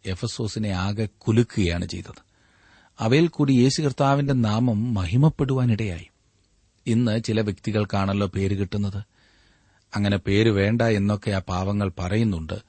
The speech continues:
"ഞാൻ ദൈവത്തിന്റെ കരങ്ങളിലെ ഒരു ഉപകരണം മാത്രമാകുന്നു" എന്ന് പറയുന്നു, എങ്കിൽ തന്നെ ഫലമുണ്ടാകുന്നില്ല.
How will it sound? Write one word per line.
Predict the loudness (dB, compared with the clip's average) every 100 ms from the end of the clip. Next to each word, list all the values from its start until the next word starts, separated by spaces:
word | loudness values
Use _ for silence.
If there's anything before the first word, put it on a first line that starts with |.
| _ _ _ _ -6
"ഞാൻ | -2 0
ദൈവത്തിന്റെ | 0 -2 -2 -2 -2
കരങ്ങളിലെ | -4 -4 -2 0 0
ഒരു | 0 -2
ഉപകരണം | -4 -2 0 0 0
മാത്രമാകുന്നു" | -2 -4 -4 -4 -2 -2 -2
എന്ന് | -2 -4
പറയുന്നു, | -4 -2 -2 -2 -4 -6 -2
എങ്കിൽ | 2 2
തന്നെ | 0 -4 -4 -4
ഫലമുണ്ടാകുന്നില്ല. | -4 -4 -4 -4 -6 -6 -10 -12 -16